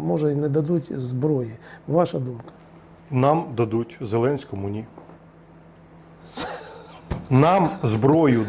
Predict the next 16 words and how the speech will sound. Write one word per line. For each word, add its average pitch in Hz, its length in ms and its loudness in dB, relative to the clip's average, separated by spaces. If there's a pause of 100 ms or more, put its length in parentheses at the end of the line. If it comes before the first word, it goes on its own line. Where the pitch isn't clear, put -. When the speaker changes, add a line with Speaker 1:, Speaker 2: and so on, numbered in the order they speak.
Speaker 2:
дадуть, 139 560 2 (340)
давали 135 720 4
і 160 80 -2
будуть 127 480 2
давати. 107 480 0
Speaker 1:
Тоб-, 117 160 2
Speaker 2:
Нам. 156 280 6
Speaker 1:
тобто 117 200 2
на 196 160 4
Заході 202 460 2
розуміють, 208 640 2
що 185 280 0 (180)
влада 175 560 2
України 170 680 -2
і 180 100 -2
народ — 202 400 0